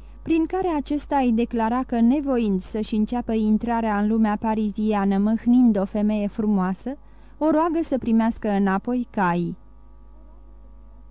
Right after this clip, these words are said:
Caii aveau aceleași hamuri pe care baroana le văzuse de dimineață,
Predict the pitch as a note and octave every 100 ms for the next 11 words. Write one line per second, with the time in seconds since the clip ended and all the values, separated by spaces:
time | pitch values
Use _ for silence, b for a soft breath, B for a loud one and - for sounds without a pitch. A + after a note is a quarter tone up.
0 | - - - - - - - - E4 F#4+
1 | G4 E4+ B3+ C4 C4 B3 D4+ C4+ A3 -
2 | - G#3+ G#3 A3+ C#4+ C4 C#4+ C#4+ B3+ A3+
3 | A3+ B3 C#4 C#4 B3+ G#3+ G#3 G#3+ A3+ A#3+
4 | G3+ G#3 A3 A3+ A3+ G3 F#3 - F3+